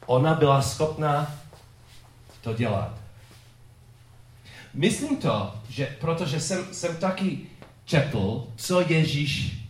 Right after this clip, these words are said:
řekl například v Lukáši osmnáct. Znáte, ehm, Lukáš osmnáct? Myslím, že má cenu číst rychle. Lukáš osmnáct,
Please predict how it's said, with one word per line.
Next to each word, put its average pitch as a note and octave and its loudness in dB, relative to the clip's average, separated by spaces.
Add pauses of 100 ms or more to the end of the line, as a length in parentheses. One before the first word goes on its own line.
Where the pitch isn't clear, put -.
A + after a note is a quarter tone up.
(320)
řekl B2 -2
například A#2+ -4
v A2+ -4
Lukáši C#3 2 (420)
osmnáct. C#3 -2 (1000)
Znáte, C#3+ 0 (320)
ehm, G2+ -8 (560)
Lukáš D3 0
osmnáct? C#3 0 (1700)
Myslím, D#3 -6
že D#3 0
má C#3 2
cenu C#3 0
číst - -4
rychle. G2 -4 (840)
Lukáš C3+ 2
osmnáct, A2+ -2